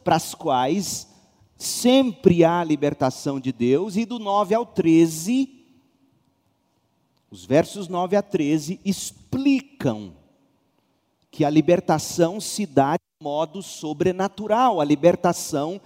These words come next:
se dá por meio de anjos. Então, na primeira metade do Salmo noventa e um, você tem três ênfases. Expressão de fé, versos um e dois.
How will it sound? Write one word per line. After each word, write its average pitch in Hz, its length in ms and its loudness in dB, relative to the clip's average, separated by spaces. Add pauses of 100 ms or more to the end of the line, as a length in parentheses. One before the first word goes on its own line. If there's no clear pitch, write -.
(160)
se - 320 -2
dá 151 380 4 (420)
por 196 160 -4
meio 170 420 0
de 185 220 -6
anjos. 233 1120 -2 (1800)
Então, 185 460 -4 (720)
na 143 140 0
primeira 196 340 2
metade 165 520 -2
do 127 120 -8
Salmo 143 480 -4
noventa 131 380 -4
e 120 160 -6
um, 143 120 -10
você 160 280 -8
tem 156 240 -8
três 143 480 -4
ênfases. 117 1000 -6 (1080)
Expressão 147 640 -6
de 131 120 -10
fé, 143 800 -4
versos 117 560 -8
um 131 120 -8
e 110 40 -8
dois. 110 640 -14